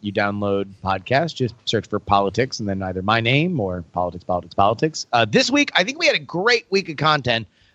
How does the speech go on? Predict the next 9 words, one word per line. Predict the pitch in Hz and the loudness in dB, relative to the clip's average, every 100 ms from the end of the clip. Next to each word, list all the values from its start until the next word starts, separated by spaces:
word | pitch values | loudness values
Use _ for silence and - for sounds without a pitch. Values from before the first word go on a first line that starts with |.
| - | 0
Uh, | 147 139 - - | 2 2 0 -10
you, | 131 165 175 170 | -6 -2 0 2
uh, | 156 156 | 4 4
on | 143 135 | 2 0
Tuesday | - 208 226 185 214 | -2 -4 -2 2 2
got | 214 160 151 160 - | 2 2 4 2 0
a | 135 135 135 135 135 135 | 0 2 2 0 -2 -4
interview | 147 156 139 147 | 0 0 2 4
about | 147 127 143 | 4 4 0